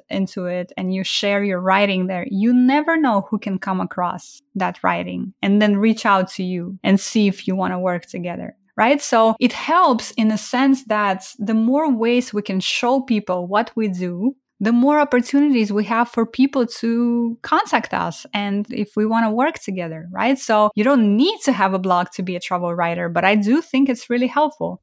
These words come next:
And in fact, one of our guests that came to the podcast, she, uh, the interview will be out next season, but she was sharing a story that her first assignment ever, she wasn't even a published writer yet, her first assignment ever, came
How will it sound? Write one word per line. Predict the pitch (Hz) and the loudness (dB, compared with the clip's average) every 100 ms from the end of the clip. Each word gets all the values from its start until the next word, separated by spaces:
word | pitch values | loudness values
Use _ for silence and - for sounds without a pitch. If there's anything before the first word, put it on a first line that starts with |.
| - | -4
And | 202 | 0
in | 226 | 0
fact, | 226 - 302 294 269 - | 0 0 0 0 -4 -8
one | 202 214 233 | -4 0 2
of | 262 | 2
our | 240 | 0
guests | 226 202 202 247 - - - | 0 0 -2 -2 -6 -10 -8
that | 196 196 - | -2 -2 -2
came | - 220 226 | -4 -2 -2
to | 202 | -2
the | 180 | -4
podcast, | - 247 311 - 180 170 - | 0 2 2 0 -2 -2 -8
she, | - - 196 190 - | -8 -6 -4 -4 -6
uh, | 190 180 | -4 -2
the | - | 2
interview | 240 247 220 196 | 4 4 4 2
will | 190 | 0
be | 185 | 0
out | - 190 185 185 | 2 4 4 2
next | 185 175 - | -2 -2 0
season, | 269 285 214 185 185 | 4 4 4 0 -2
but | 180 | -6
she | - - 247 | -8 -2 2
was | 262 226 | 2 0
sharing | - 202 196 185 | -2 -2 -2 -2
a | |
story | 180 - 202 233 202 185 | -6 0 2 2 2 0
that | 185 180 180 - - | 0 0 -2 -6 -6
her | 220 | -2
first | 214 - 277 339 - | -2 0 0 2 0
assignment | 285 - 277 277 233 170 175 - - | -2 2 2 4 2 0 -6 -6 -2
ever, | 233 185 175 | 0 0 -2
she | - | 0
wasn't | 240 285 311 285 | 2 4 4 2
even | 254 240 | 2 2
a | 208 | 2
published | - 214 202 - - | 2 2 0 -4 -2
writer | 190 208 185 | 0 0 0
yet, | 175 175 170 _ | -2 -6 -8 _
her | - 226 | -4 -2
first | - 277 277 | 2 0 2
assignment | 233 - 196 185 185 | -2 0 0 0 -2
ever, | 175 180 214 294 _ _ - | -4 -2 -4 -6 _ _ -4
came | 247 240 247 285 | 2 4 4 2